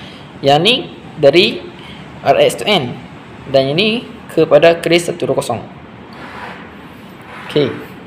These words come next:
Yang ni pula untuk dinamik.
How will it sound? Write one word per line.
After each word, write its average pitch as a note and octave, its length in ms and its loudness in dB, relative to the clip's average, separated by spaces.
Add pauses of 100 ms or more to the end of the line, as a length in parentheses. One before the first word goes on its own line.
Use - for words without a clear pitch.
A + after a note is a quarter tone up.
(340)
Yang D3 80 2
ni D#3+ 160 0
pula F3+ 400 2 (960)
untuk D#3+ 320 2
dinamik. F3 400 0